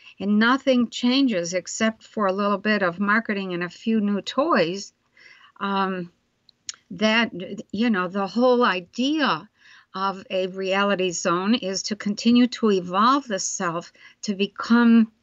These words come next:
or to reach the full human potential that's built into the human. And so if we, if we allow that human potential to come to the surface, it's gonna show up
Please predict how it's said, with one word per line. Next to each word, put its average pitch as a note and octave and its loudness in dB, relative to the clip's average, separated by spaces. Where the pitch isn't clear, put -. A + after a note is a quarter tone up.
or G3+ -2
to G3+ -4
reach A#3 2
the F#3+ -8
full A3 0
human G3 4
potential G3 0
that's F3+ -2
built A3 0
into A3 6
the F3 2
human. G3+ 4
And F3+ -2
so F#3+ 4
if G3 -4
we, G#3+ 2
if F#3 -2
we A#3 4
allow A3+ 2
that G#3 -2
human A3+ 0
potential G3 -2
to G#3+ -4
come A#3 2
to A3 -4
the F3 -4
surface, - -4
it's C4 0
gonna A#3 0
show F#3 -4
up F#3+ -4